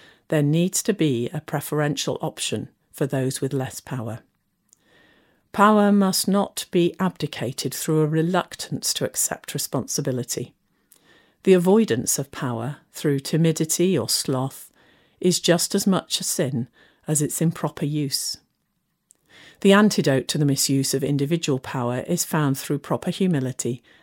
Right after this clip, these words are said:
and an increased critical understanding of a situation.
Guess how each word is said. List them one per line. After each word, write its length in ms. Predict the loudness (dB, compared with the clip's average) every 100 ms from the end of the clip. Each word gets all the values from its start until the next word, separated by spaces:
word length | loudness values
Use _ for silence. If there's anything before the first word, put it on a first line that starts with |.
| _
and 200 | -2 0
an 120 | 2
increased 580 | 2 0 0 -2 0 -2
critical 460 | -4 -4 -2 -2 0
understanding 760 | 0 -2 -2 0 0 0 -2
of 80 | -4
a 40 |
situation. 840 | -6 -6 -6 -4 -2 -2 -4 -6